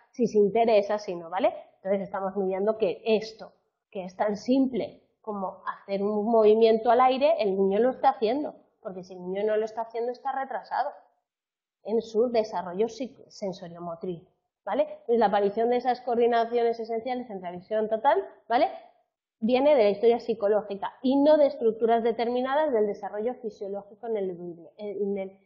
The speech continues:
ineluctable. ¿Eso qué quiere decir? Que el sujeto no viene con esto ya aprendido. Venimos con los reflejos,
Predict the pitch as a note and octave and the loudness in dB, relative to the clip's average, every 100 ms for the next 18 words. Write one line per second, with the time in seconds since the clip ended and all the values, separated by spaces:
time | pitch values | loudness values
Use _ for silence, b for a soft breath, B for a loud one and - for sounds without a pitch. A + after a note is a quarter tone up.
0 | _ - G#3+ G3 F#3+ G#3 F3 E3+ F#3+ G#3+ | _ -6 0 0 -2 -2 -2 -6 -12 -10
1 | G#3 G3+ G3 G3 G3 G3 C#4+ - _ _ | -10 -4 -2 0 -2 -4 -6 -8 _ _
2 | _ _ - G3 F3 - F#3 F#3 F3+ - | _ _ -4 -2 -2 -8 -14 -16 -20 -14
3 | F#3+ G#3 A3 G#3+ A3+ C4 C4 G#3+ G#3+ A#3+ | -12 -4 0 2 4 2 0 2 2 2
4 | C#4 - G3+ F#3 A3 - G#3+ F#3 F#3 F3 | -4 -4 -4 -4 -6 -10 -10 -6 -4 -4
5 | F#3 E3+ E3+ F#3 F3+ E3+ _ _ _ - | -6 -16 -12 -10 -10 -14 _ _ _ -14
6 | F#3+ F#3 G3+ A#3+ - C4+ B3+ A3 D#3 - | -6 -4 -4 -6 -4 -2 -2 -2 -6 -8
7 | A3+ C#4 - F#3+ _ | -6 -6 -8 -18 _